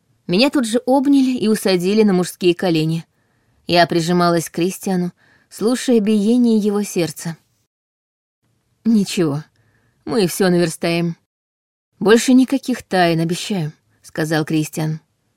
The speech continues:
"Хорошо", усмехнулась я. "Я так и понял, что книгу призыва хотели использовать. Только я совсем забыл, что наложил на неё заклинание,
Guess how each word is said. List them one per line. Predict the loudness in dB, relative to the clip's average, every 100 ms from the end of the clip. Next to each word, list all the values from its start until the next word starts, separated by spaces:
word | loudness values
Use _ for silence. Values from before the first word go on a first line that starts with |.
| _ _ _
"Хорошо", | -2 -2 -2 -2 -2 -2 -6 _ _
усмехнулась | -6 -2 -2 0 -2 -2 -2
я. | -2 -2 -8 _ _ _ _ _ _ -8
"Я | 0 4 4
так | 2 0
и | -2
понял, | -2 0 0 -4
что | -4 -2
книгу | 0 0 0
призыва | 0 0 2 0 0
хотели | -2 -2 0 0
использовать. | 0 -2 -2 -4 -8 -12 -20 _ _ _ _ _ _ _
Только | -2 4
я | 2 2
совсем | -2 -4 -2 -2
забыл, | 0 0 2 0 -2
что | -4 -2
наложил | 0 0 0 0
на | 2
неё | 2 2 0
заклинание, | -2 -2 -2 -2 -6